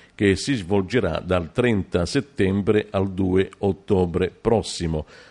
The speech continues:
Una manifestazione che annualmente si arricchisce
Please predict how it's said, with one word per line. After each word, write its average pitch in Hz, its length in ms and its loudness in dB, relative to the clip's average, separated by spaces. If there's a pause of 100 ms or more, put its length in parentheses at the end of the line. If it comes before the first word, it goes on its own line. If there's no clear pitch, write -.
Una 98 300 2
manifestazione 120 840 2
che 98 100 -2
annualmente 107 680 2
si 95 140 -2
arricchisce 98 640 -4